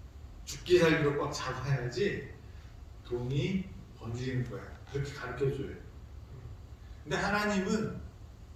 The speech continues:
우리 보고 뭐라 그래요? "네가 잡고 있는 거 무슨 동아줄이에요?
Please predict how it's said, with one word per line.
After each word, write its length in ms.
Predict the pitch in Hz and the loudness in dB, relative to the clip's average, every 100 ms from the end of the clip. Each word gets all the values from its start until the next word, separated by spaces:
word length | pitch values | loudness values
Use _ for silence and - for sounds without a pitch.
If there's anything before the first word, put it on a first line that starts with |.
| - | -4
우리 200 | 135 196 | 2 4
보고 240 | 175 170 160 | 4 2 2
뭐라 340 | 123 151 143 | 4 4 4
그래요? 300 | 127 - - - - - - - - - - | 4 2 2 -2 -10 -14 -16 -14 -14 -12 0
"네가 200 | 151 185 | 4 4
잡고 300 | - 147 180 | 4 2 2
있는 320 | 180 165 160 | 2 0 4
거 500 | 190 294 202 - - - - - - - - - - | 6 6 4 -2 -8 -12 -14 -16 -16 -16 -14 -12 -6
무슨 300 | 120 180 180 | 0 2 4
동아줄이에요? 880 | 165 156 147 147 139 139 175 196 | 6 6 6 4 4 6 6 4